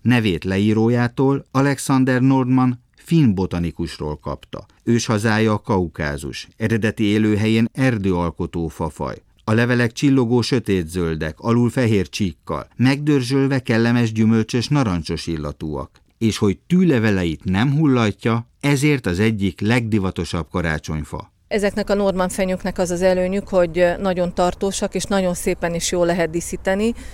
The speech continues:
Speaker 2: Egyetlen egy baja van, hogy hát az illatot azt sajnos nem lehet becselezni, mint egy vágott lucfenyőnek, hát annak illata van, viszont az lehullik. Hát van, aminek előnye van.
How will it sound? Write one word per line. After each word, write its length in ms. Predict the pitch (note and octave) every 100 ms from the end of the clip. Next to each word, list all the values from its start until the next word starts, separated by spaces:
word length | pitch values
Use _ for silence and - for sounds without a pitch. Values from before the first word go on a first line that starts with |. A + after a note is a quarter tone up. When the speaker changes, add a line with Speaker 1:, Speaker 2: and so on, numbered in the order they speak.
| -
Speaker 2:
Egyetlen 440 | G#3 F#3 F3+ F#3+ F3
egy 180 | F3
baja 240 | E3 E3+ E3+
van, 140 | F3
hogy 180 | F#3+ E3+
hát 140 | E3+
az 120 | F#3 F#3
illatot 460 | F#3 F3 E3 E3
azt 140 | E3+ -
sajnos 320 | E3+ E3+ -
nem 200 | F3 E3
lehet 380 | E3 E3 - E3+
becselezni, 760 | E3 - E3+ E3 E3 G3 G#3 - -
mint 220 | F#3 F3+
egy 200 | F3+ F3 -
vágott 440 | E3+ F3+ F3 E3+
lucfenyőnek, 800 | F#3 F3+ - F3+ F3+ F3+ F#3 F#3+
hát 180 | F3+ -
annak 280 | F3+ F3 G3+
illata 360 | F#3+ F#3 -
van, 140 | F#3 F3+
viszont 340 | F3 F3+ E3+
az 120 | E3+
lehullik. 480 | E3 E3 E3+ D#3+ D#3+
Hát 260 | F#3+ F3 -
van, 180 | G3 F#3
aminek 360 | F3 E3+ F3+
előnye 440 | F3+ F3+ G3 G#3+ F#3+
van. 320 | F#3 G#3 A#3